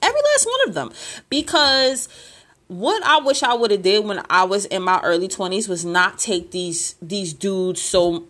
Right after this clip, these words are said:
so serious. And to be honest with you, like, <sighs> I wasted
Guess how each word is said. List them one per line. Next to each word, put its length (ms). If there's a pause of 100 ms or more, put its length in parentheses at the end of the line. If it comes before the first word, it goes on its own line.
so 280
serious. 760 (1200)
And 140
to 120
be 200
honest 340
with 240
you, 280 (360)
like, 600 (1400)
<sighs> 520
I 100
wasted 680